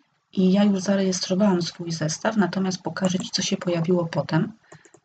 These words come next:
Potem się pojawiła instrukcja obsługi w języku polskim.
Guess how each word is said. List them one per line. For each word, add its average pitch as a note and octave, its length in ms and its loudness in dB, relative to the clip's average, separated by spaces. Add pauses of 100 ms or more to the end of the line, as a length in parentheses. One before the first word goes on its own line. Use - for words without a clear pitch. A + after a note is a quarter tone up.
Potem D4 240 4
się A3+ 140 0
pojawiła G3+ 480 4
instrukcja F#3+ 580 -2
obsługi F#3 460 -2
w F3+ 60 -6
języku E3 420 2
polskim. F3 400 0